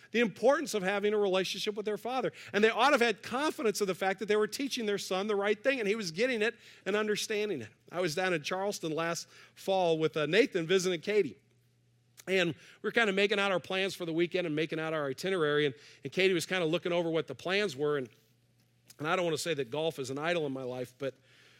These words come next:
golf can be an idol in my life. And Katie, uh, looks at what we're doing, and she says, "Well, now, Dad,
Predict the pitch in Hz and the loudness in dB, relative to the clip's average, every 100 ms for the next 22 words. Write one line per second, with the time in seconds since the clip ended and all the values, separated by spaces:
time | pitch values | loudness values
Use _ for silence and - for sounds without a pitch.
0 | _ - 156 165 - - 151 147 135 180 | _ -4 0 0 -2 -6 -2 0 2 2
1 | 151 127 127 131 151 175 170 139 202 277 | 2 0 -4 -6 -6 -2 -2 2 4 4
2 | 233 190 180 190 220 185 175 190 214 170 | 4 4 4 2 2 0 0 0 0 4
3 | 175 262 190 170 - - _ 175 170 170 | 6 6 6 0 -12 -20 _ -6 -4 0
4 | 214 180 202 202 170 240 285 170 196 | 0 0 0 0 0 0 0 0 -4